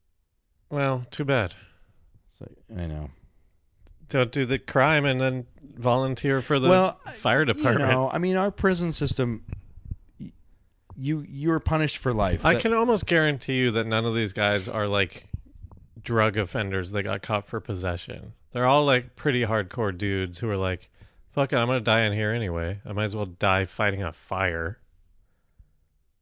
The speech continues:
Speaker 1: Right? I mean, I'm totally speculating, but
Speaker 2: Well,
Speaker 1: that
Speaker 2: but the fact that they're saying that they can't get hired as firefighters when they get out makes me go, "Oh, well, they're not all lifers."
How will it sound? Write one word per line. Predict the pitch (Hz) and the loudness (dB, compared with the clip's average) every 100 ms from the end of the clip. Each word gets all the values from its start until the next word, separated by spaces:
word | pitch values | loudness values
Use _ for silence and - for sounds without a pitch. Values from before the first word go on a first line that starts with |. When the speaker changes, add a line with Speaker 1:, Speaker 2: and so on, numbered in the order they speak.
| _ _ | _ _
Speaker 1:
Right? | 127 180 226 127 | 0 2 0 2
I | |
mean, | 151 170 | 4 6
I'm | 190 196 | 4 0
totally | - 170 170 165 156 | 0 2 4 2 0
speculating, | - 123 127 165 165 180 196 160 | 0 -2 -2 0 0 0 -4 0
but | 127 110 _ _ _ _ - - - - | 0 0 _ _ _ _ -20 -20 -20 0
Speaker 2:
Well, | 156 165 151 | 4 6 6
Speaker 1:
that | - - | 2 -4
Speaker 2:
but | 139 151 | -2 0
the | 160 | 2
fact | 170 165 - | 2 2 0
that | 139 | 0
they're | 127 | 2
saying | 110 127 120 | 2 0 0
that | 113 | -2
they | 113 107 | -2 -2
can't | - 110 95 | -2 -4 -2
get | 104 - | -6 -4
hired | 107 101 95 | -2 0 0
as | 90 - | -4 -2
firefighters | 101 95 95 90 82 | 0 0 0 -4 -4
when | 90 | -6
they | 85 | -6
get | 73 87 | -6 -4
out | 87 87 78 - - - | -4 -4 -8 -14 -20 -12
makes | 98 92 | -10 -8
me | 95 | -6
go, | 87 87 | -6 -4
"Oh, | 95 92 | -2 -2
well, | 87 | -2
they're | 92 90 | -6 -4
not | 92 87 | -4 -6
all | 82 78 80 - _ - - - - | -6 -8 -10 -14 _ -20 -14 -12 -10
lifers." | 87 87 85 71 85 - | -6 -6 -8 -12 -12 -8